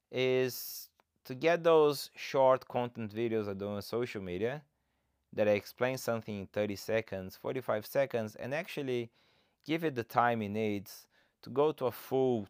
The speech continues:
ten-minute explanation, fifteen-minute explanation.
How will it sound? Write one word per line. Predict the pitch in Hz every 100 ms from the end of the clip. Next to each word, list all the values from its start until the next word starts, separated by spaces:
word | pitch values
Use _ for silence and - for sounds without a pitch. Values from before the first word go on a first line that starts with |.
| -
ten-minute | - 127 127 113 110 104 -
explanation, | 90 - 95 92 101 - 92 87
fifteen-minute | - - 113 - 107 104 98 95 -
explanation. | 90 - 90 90 98 - 85